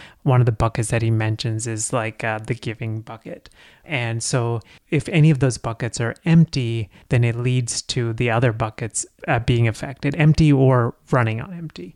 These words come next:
And yeah, it's a book that I'm looking forward to hopefully reviewing, uh, here in the future. Before we wrap up, just wanted to take a moment to thank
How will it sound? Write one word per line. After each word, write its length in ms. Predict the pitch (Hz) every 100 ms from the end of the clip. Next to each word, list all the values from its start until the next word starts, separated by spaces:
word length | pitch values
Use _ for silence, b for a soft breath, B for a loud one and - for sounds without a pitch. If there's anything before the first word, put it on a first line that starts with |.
| b
And 420 | - 135 127 123 175
yeah, 180 | 185
it's 200 | 131 -
a 220 | 143 123 123
book 200 | 143 -
that 80 | 127
I'm 260 | 120 123
looking 220 | 131 131 131
forward 240 | 139 131
to 80 | 117
hopefully 340 | 131 - 139
reviewing, 640 | 117 117 127 131 127 123 117
uh, 220 | 113 110
here 240 | - 135
in 140 | 120 117
the 100 | 107
future. 520 | - 131 - 160 147 _ _ _ _ _ _
Before 180 | - 156
we 100 | 131
wrap 280 | 123 120 120
up, 160 | 120 -
just 240 | 131 -
wanted 180 | 135 123
to 80 | 117
take 300 | 135 123 294
a 80 |
moment 460 | 135 123 120 127 120
to 120 | 123
thank 520 | - - 127 123 -